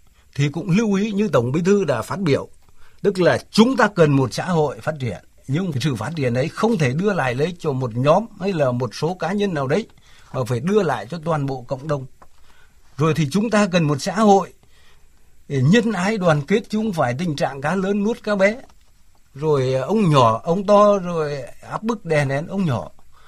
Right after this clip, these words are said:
Hay là chúng ta cần một cái nhà nước mà thực sự của nhân dân, do nhân dân, vì nhân dân, chứ không phải cái nhà nước ấy là công cụ để mưu lợi cho một bộ phận nào đấy ở trong xã hội. Thì theo tôi, đấy là những cái vấn đề,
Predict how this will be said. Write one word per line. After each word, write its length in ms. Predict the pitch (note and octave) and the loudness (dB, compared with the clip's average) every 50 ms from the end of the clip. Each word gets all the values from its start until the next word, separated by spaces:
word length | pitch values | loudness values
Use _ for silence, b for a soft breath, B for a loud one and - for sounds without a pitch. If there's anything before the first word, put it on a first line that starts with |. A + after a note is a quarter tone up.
| b b | b b
Hay 120 | G3+ A#3 | 0 2
là 100 | A#3 F#3 - | 2 2 2
chúng 240 | - F#3+ A3+ B3+ C4+ | 2 2 2 2 2
ta 180 | - A3+ A3 A3+ F#3+ | 2 2 2 2 2
cần 120 | G3 F#3+ F3+ | 2 2 2
một 180 | F3+ E3+ D#3 - | 2 0 -2 -2
cái 100 | F3+ F3 | -2 0
nhà 140 | F3+ F#3 F3+ | 2 2 2
nước 220 | F3+ G#3 B3+ C#4+ C#4 C#4 - b b b b b b b b | 2 2 0 0 -4 -10 -16 b b b b b b b b
mà 80 | D#3 D3 - | -12 -8 -4
thực 200 | - F3+ D#3+ - | -4 -4 -2 2
sự 240 | - G3 G3 E3+ - - - - - - - - - - - - | 2 2 2 0 -2 -12 -20 -20 -20 -20 -20 -20 -20 -20 -16 -8
của 160 | - C#3+ C#3+ C3+ | -4 -2 0 0
nhân 220 | D3 G3+ A3 G#3 | 0 0 0 2
dân, 200 | G#3 A#3 A3 G#3 | 4 4 4 2
do 260 | F3+ E3+ G#3 G#3+ A3 | 2 0 2 2 2
nhân 240 | G#3+ G#3+ A3+ G#3 G#3 | 2 2 2 0 0
dân, 180 | G#3+ G#3 F#3+ E3+ E3 | -2 -2 -4 -4 -2
vì 180 | E3+ E3 D3+ | -2 -2 0
nhân 200 | C#3+ F#3+ A3 G#3 | 0 0 -2 -2
dân, 220 | F#3+ A3+ A3 G#3 G3 b b b b b b b | -2 -2 -4 -6 -8 b b b b b b b
chứ 100 | b D#3 | b -2
không 160 | G3+ A#3+ B3 F#3+ | -2 -2 -2 0
phải 220 | F#3 E3 C3+ B2+ | 0 0 0 0
cái 100 | D3 F3 | 0 0
nhà 280 | D3+ D3+ E3+ F#3 F#3 F#3+ | 0 2 2 2 2 2
nước 220 | F#3 F#3 - G3 | 0 0 0 0
ấy 200 | G3+ G#3 A#3 A#3 | 2 2 2 0
là 140 | F3+ E3 D#3 - - - | 0 -4 -4 -4 -4 -6
công 260 | B3+ C4 B3 A#3 F3+ | -6 -4 -4 -4 -2
cụ 200 | F#3+ F3 D3+ D3+ | -4 -4 -4 -4
để 120 | C#3+ C3+ | -4 -2
mưu 260 | C3+ D#3+ A3 C4 A#3+ | 0 0 -2 -2 -2
lợi 260 | G3 F3 E3+ D3+ B2+ C3+ | 0 2 2 2 0 -2
cho 100 | E3 G3+ | -6 -4
một 200 | G#3 F#3 E3+ D3 | -4 -4 -4 -6
bộ 220 | C#3+ E3+ D#3 D3 C3+ - | -4 -4 -4 -4 -2 -2
phận 240 | D#3+ C#3+ C3 B2 | -4 -4 -4 -4
nào 140 | C#3+ C#3+ B2+ | -6 -6 -6
đấy 160 | C3 D3 F3 - - - - - - | -6 -8 -12 -14 -18 -20 -20 -20 -16
ở 100 | - G#2 | -12 -8
trong 160 | A2 D3+ E3+ - | -8 -6 -6 -6
xã 100 | - G#2+ | -8 -6
hội. 260 | D#3 D#3+ A#2 - - - - - - - - - - | -6 -6 -6 -8 -10 -18 -20 -20 -20 -20 -20 -16 -12
Thì 100 | A#2+ A2+ | -6 0
theo 140 | F3+ F#3 F#3 | 0 2 2
tôi, 180 | F3+ F3+ F3 D#3 | 2 2 2 2
đấy 180 | C#3+ C#3+ E3+ F3+ | 0 0 2 2
là 120 | D#3 C3+ | 0 0
những 200 | B2+ B2 A#2+ A#2 | -2 -4 -6 -6
cái 100 | A#2 A#2+ | -6 -6
vấn 200 | B2+ E3 F#3 F3+ | -4 -4 -4 -4
đề, 260 | D3 C3+ C3 A#2 A2+ | -4 -2 -2 -4 -6